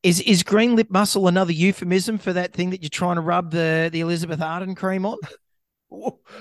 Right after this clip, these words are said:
Speaker 2: I don't know, mate. You'd have to talk to, uh, talk to the great Prince to, to, to learn,
Speaker 1: <laughs>
Speaker 2: to learn,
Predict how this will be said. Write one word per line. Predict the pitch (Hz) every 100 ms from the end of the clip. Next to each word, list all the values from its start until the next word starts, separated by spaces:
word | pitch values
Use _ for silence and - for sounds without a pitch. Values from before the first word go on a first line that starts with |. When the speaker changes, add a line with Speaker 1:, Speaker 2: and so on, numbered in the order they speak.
| 202 175
Speaker 2:
I | 127
don't | 139 135
know, | 143
mate. | 135 151
You'd | 151
have | 156
to | - 135
talk | 151 151 -
to, | 135 127
uh, | 120 120 117
talk | 147 135
to | 139
the | 123
great | 135 151 -
Prince | - 156 120 - - - -
to, | - 117
to, | - - - -
to | 107
learn, | 107 104
Speaker 1:
<laughs> | - - 254 - - -
Speaker 2:
to |
learn, | 247 131 -